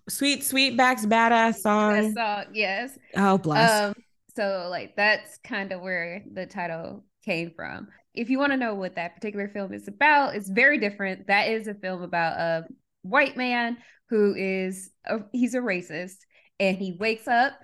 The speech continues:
Speaker 2: um, as a black man and has to live his days as a black man and experience all of the experiences of a black man.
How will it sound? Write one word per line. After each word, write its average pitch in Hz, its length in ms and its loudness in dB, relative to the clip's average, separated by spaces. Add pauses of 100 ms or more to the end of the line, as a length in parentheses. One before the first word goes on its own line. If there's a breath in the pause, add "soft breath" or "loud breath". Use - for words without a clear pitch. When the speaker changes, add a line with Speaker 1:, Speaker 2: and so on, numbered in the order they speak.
(120)
Speaker 2:
um, 196 480 2 (340)
as 185 440 -2
a 214 60 -6
black 233 360 -2
man 165 440 -8
and 175 380 -2
has 170 220 -4
to 185 140 -12
live 190 280 -4
his 180 300 -12 (200)
days 180 520 0
as 160 180 -12
a 170 60 -12
black 156 380 -12
man 151 320 -12
and 170 120 -8
experience 185 640 -8 (120)
all 185 420 -2
of 175 300 -2 (680 soft breath)
the 247 140 2
experiences 233 680 -2
of 190 160 -4
a 180 80 -4
black 175 400 -2
man. 160 440 -12